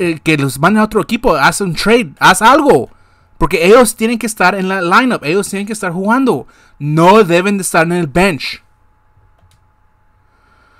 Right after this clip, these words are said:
<sighs> Pero co-, ahí vamos a ver qué va a pasar esta semana. Como dije antes, que ellos van a ir a jugar los Guardians, los Orioles. Yo creo que ellos lo puedan hacer. Y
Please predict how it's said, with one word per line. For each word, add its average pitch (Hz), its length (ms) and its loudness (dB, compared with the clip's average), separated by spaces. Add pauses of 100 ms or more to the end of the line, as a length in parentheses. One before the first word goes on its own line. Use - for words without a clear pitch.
(180)
<sighs> - 460 -10 (3000)
Pero 139 240 -2
co-, 143 320 -4
ahí 160 160 -4
vamos 180 260 -4
a 156 40 -8
ver 160 120 -4
qué 156 80 -4
va 156 60 0
a 147 60 -6
pasar 156 220 -4
esta 147 120 -6
semana. 143 420 -4 (540)
Como 139 180 -8
dije 147 220 -4
antes, 147 360 -6
que 127 200 -6
ellos 135 160 -4
van 143 120 -6
a 143 80 -4
ir 143 120 -4
a 135 40 -6
jugar 131 220 -4
los 123 160 -8
Guardians, 135 580 -6
los 120 180 -16
Orioles. 135 500 -6
Yo 123 100 -12
creo 135 220 -8
que 135 100 -10
ellos 131 160 -6
lo 127 80 -14
puedan 127 300 -10
hacer. 143 420 -6 (680)
Y 214 260 0